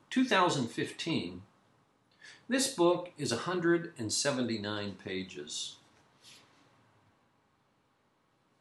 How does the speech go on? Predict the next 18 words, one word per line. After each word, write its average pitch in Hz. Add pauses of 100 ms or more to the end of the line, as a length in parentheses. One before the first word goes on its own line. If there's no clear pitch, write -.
(1200)
In 202
an 190
interview 123
just 139
six -
days 147
before 139
he 123
died 107
of 117
interstitial 151
lung 131
disease 95
at 127
the 139
age 156
of 110
seventy-one, 107